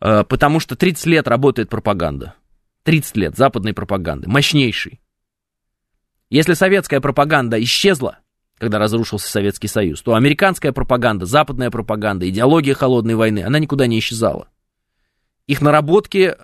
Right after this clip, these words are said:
э, только совершенствовались. Я вижу, как мои соотечественники готовы за, э, iPhone, э, торговать собой.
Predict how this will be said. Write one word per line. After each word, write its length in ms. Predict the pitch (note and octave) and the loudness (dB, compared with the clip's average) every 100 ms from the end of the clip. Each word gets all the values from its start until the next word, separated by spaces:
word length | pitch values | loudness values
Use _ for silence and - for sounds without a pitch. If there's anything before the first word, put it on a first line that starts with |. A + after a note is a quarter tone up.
| - _ | -20 _
э, 720 | - A2 A#2 A#2 A2+ A2 G#2 F#2 | -6 0 2 4 4 2 0 0
только 240 | F#3 F3+ | 0 0
совершенствовались. 800 | D3+ C3 - F2 - - G2 - _ _ _ _ _ _ _ _ _ _ _ _ _ - | -2 -4 -2 -6 -8 -14 -14 -18 _ _ _ _ _ _ _ _ _ _ _ _ _ 0
Я 160 | C#3+ | 2
вижу, 240 | D#3 D3+ D3 | 2 2 2
как 220 | D#3 C#3 | 0 2
мои 240 | D3 C#3+ | 0 0
соотечественники 920 | C3+ C#3+ B2+ E3+ - A#2 A2+ F#2 F2+ F#2+ | 2 0 2 0 0 -6 -6 -6 -6 -2
готовы 580 | A#2 B2+ A#2 G#2 G2 - | -2 2 2 2 0 -2
за, 880 | A2 G#2 G#2+ G#2 G2 F2 - F#2+ - | -4 0 2 4 2 0 -2 -2 0
э, 120 | A#2+ | -2
iPhone, 360 | A#2 D3+ D#3+ E3 _ _ _ _ _ | 0 0 0 -4 _ _ _ _ _
э, 100 | F#2+ | -6
торговать 400 | - B2+ C3+ B2+ | -2 2 2 2
собой. 380 | C3 A2+ - | 0 -2 -6